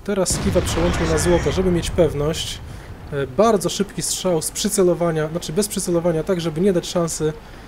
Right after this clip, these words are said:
e, tamtemu Isowi. Dlatego właśnie było załadowane to złoto, żeby nie celować w ich spota, tylko się przebić, e, i został nam ostatni,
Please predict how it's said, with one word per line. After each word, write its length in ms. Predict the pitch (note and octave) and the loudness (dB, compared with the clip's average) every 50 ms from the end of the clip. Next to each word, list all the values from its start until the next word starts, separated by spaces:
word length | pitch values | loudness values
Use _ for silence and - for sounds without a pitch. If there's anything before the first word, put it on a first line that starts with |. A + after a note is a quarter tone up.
| - - - - | -18 -12 -4 -2
e, 100 | D#3 D3+ | -2 0
tamtemu 440 | - E3+ D#3+ D#3 - F#3+ F3 D#3+ | 0 -2 -2 2 2 2 2 2
Isowi. 480 | D3+ D3 - - G#3+ G#3 F3+ F#3 F#3 F3 - - - - - - C#3+ | 0 0 0 0 0 2 2 0 -2 -2 -4 -8 -16 -18 -16 -10 -4
Dlatego 380 | C#3 D3+ D#3 - G#3+ G3+ F#3 F3 | -2 -2 0 0 0 2 2 2
właśnie 280 | E3 F3 - - E3+ | 2 0 -2 -2 -4
było 260 | D#3 D3+ E3+ F3 D#3+ C#3+ | -2 0 0 0 2 2
załadowane 560 | D#3 F#3 F#3+ F#3 E3+ E3+ D#3+ E3+ E3+ E3 D#3 | 2 2 2 2 2 2 2 2 0 0 0
to 160 | - F3+ F3+ | 2 2 2
złoto, 480 | E3 E3+ F3 E3+ E3 - D#3 D3+ D3+ D3+ - - - - - - - - - - - - - - - - - - - - - - - - - - | 2 4 2 2 2 4 2 2 2 2 -2 -10 -18 -18 -18 -18 -18 -18 -18 -18 -18 -20 -20 -20 -20 -20 -20 -18 -18 -20 -18 -18 -18 -16 -12 -8
żeby 260 | D3 - D#3+ D3+ C#3+ D#3 | -4 -2 -2 0 2 4
nie 140 | F3 G3+ | 4 4
celować 280 | G3 G3 F#3 F3+ E3+ D3+ | 4 4 4 2 2 0
w 120 | C3+ C#3+ | 0 -2
ich 100 | F3+ E3+ | -4 -4
spota, 460 | - - - F3+ F3 F3+ E3+ D#3 D#3+ D#3 - - - - - - - | -4 -2 -2 -2 0 2 0 0 0 -2 -8 -14 -18 -18 -18 -12 -10
tylko 180 | - F3+ - D#3+ | -6 -4 -4 -4
się 140 | - - - | -4 -6 -6
przebić, 580 | - - - G#3 G3 F3 F3 E3+ - - - | -4 0 0 2 2 2 0 -2 -4 -6 -4
e, 120 | E3 D#3+ D#3+ | -4 -4 -4
i 140 | - A3 | -4 -4
został 260 | G#3+ A#3+ A3 - G3+ F#3 | -2 -2 0 0 2 2
nam 220 | F3+ E3 E3 F#3+ | 2 2 2 0
ostatni, 500 | F#3 - - F#3+ F3+ - F3 E3 D#3+ | -2 0 0 0 0 0 0 -2 -2